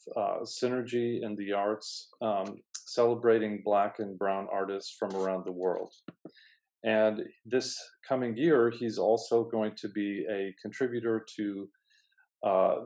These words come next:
the seventh Athens Biennial, and we're very excited to see what he does with that. He is a former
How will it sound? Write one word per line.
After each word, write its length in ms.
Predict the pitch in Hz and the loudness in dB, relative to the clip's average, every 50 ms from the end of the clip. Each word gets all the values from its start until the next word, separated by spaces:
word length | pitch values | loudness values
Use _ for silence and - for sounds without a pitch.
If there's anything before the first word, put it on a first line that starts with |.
| 113 98 | -6 -6
the 420 | 104 104 101 98 98 98 98 95 - _ _ _ _ _ _ _ _ _ _ _ _ _ _ _ | -6 -4 -4 -6 -6 -8 -10 -10 -14 _ _ _ _ _ _ _ _ _ _ _ _ _ _ _
seventh 600 | - - - 123 120 120 127 127 123 120 - - - - _ _ - | -6 0 2 2 2 2 0 -2 -4 -6 -10 -16 -20 -20 _ _ -2
Athens 440 | 107 113 110 - - 117 113 98 | 0 0 0 -2 -4 -6 -6 -2
Biennial, 760 | - 107 107 101 101 101 104 110 113 120 123 123 135 143 - - _ _ _ _ _ _ _ _ _ _ _ _ _ - - - _ - | 0 2 2 2 2 -2 -4 -4 -4 -4 -4 -4 -4 -6 -8 -12 _ _ _ _ _ _ _ _ _ _ _ _ _ -20 -20 -18 _ -2
and 400 | 120 110 110 107 107 104 104 101 101 | 0 2 4 4 4 4 2 0 0
we're 180 | 107 107 98 | 0 0 2
very 200 | 104 117 117 117 | 4 4 4 4
excited 500 | 113 - - - 113 107 107 104 101 95 | 2 0 -2 0 2 2 2 2 -2 -4
to 80 | 95 95 | -6 -10
see 340 | - - - 113 107 104 101 98 | -10 -8 -6 -4 -2 -2 -2 -2
what 260 | 98 101 101 101 - - | 0 0 0 -2 -2 -6
he 400 | - 104 98 98 95 95 92 92 95 _ _ _ _ _ - - | -8 -8 -6 -6 -6 -8 -8 -8 -12 _ _ _ _ _ -8 -2
does 300 | - 104 101 95 - - | 0 0 0 0 -2 -4
with 180 | - 95 92 - - | -4 -4 -4 -2 -2
that. 300 | 101 92 87 85 - - - - _ _ _ _ _ _ _ _ _ _ _ - - _ _ _ | 0 0 0 -2 -4 -10 -16 -20 _ _ _ _ _ _ _ _ _ _ _ -20 -20 _ _ _
He 120 | _ 127 127 | _ 2 2
is 180 | 127 117 123 | 2 2 0
a 80 | 120 113 | -2 -4
former 760 | - - 135 135 131 139 143 135 135 131 131 135 131 - | -2 2 2 4 4 4 4 4 4 4 2 0 -2 -6